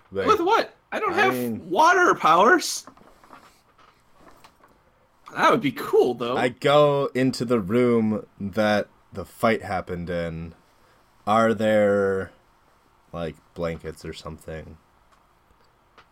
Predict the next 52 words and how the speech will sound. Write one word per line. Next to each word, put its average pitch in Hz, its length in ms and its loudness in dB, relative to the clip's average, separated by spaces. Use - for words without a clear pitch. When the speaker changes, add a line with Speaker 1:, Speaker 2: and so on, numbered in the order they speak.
Speaker 1:
I 85 80 -10
wanna 80 240 -10
flap - 540 -12
them 82 200 -14
at 82 160 -14
it 85 120 -10
and 82 120 -20
try - 160 -14
to 78 60 -12
Speaker 2:
It - 60 -12
looks 392 140 -4
Speaker 1:
put 440 60 2
out - 40 2
Speaker 2:
like - 60 -4
the 370 60 -2
Speaker 1:
the 240 40 -2
fire. 220 80 2
Speaker 2:
blankets 359 200 -4
are 330 80 -4
the 240 80 0
thing 349 220 -6
that's 339 200 -4
on 311 160 0
fire. 294 480 -4
Oh 208 100 -8
no, 233 160 0
those 240 200 4
Speaker 1:
Yeah. 240 60 -4
Speaker 2:
are - 20 -14
curtains. 185 420 -12
Speaker 1:
Just, - 240 -16
yeah, 110 160 0
I 98 100 -8
get 101 180 0
it. 90 100 -8
But 107 180 0
are, 87 160 -6
are, 95 240 -2
are, 90 160 -4
are 87 120 -4
there 90 120 -4
more 87 180 -6
curtains? 87 600 -10
I 87 80 -6
atten-, 87 340 -6
I 92 100 -2
wanna 117 200 2
put 117 160 -4
it 107 80 0
out 98 120 0
with 85 120 -6
curtains. 78 520 -10